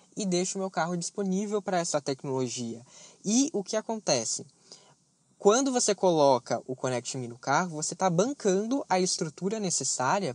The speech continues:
pra que a montadora seja capaz de monetizar a plataforma de serviços dela,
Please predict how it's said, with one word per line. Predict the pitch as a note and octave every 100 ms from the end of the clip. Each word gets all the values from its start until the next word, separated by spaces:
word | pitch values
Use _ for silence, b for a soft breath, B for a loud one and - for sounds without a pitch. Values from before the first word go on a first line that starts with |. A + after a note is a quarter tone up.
| _
pra | F#3+ A3+
que | C#4+ -
a | G3
montadora | E3+ D3+ C#3+ A#2+ A#2 B2 G#3 b b b
seja | - F#3+ F3+ F#3+
capaz | G3+ F#3+ C#3 A#2 A#2
de | B2
monetizar | B2+ D3+ B3 C4+ - F#3+ C#3 C3+ G#3 -
a | A3+ A3+
plataforma | G3+ - F3+ D3+ C#3 C3
de |
serviços | - C#3 B2 A#2+ C3+ B2+
dela, | B2+ A#2+ A#2 D3